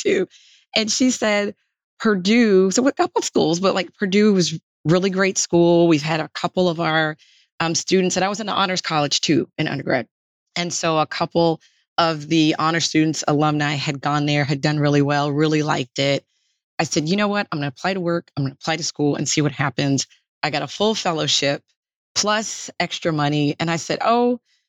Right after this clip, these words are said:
two years not committed in the cold. What is that?" Because I'm from <laughs> California, went to undergrad in Texas, and went to law school in Louisiana. So I had never been <laughs> in a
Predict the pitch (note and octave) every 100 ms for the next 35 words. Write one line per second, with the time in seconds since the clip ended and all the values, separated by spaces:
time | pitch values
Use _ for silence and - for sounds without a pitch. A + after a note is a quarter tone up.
0 | _ _ - C#4+ C#4+ B3 A3+ A3 A3 G#3
1 | A3+ F3 E3 G3+ - F3 F#3 F3+ - E3
2 | E3 - F3 F3 E3+ D#3+ F3 G#3 G3+ E3
3 | D3 C3+ C#3+ D3+ _ _ _ - - -
4 | D#3 E3 E3 G#4 F#3+ G3 F#3+ F3 E3+ E3
5 | - D#3+ D#3 D#3 D3+ D3+ - _ _ _
6 | F3+ E3+ - F3 E3 E3 F#3+ D#3 - E3+
7 | - - D#3+ D#3 D3+ - _ _ _ E3
8 | D#3+ D#3+ D#3+ D3+ D3 D3+ D3 C#3 C#3+ C#3+
9 | C#3+ C#3 C3+ G#2+ - _ _ _ _ -
10 | E3 D#3 D3 D3+ D3+ E3 E3+ D3+ F3 -
11 | - B3 _ - - _ - - - -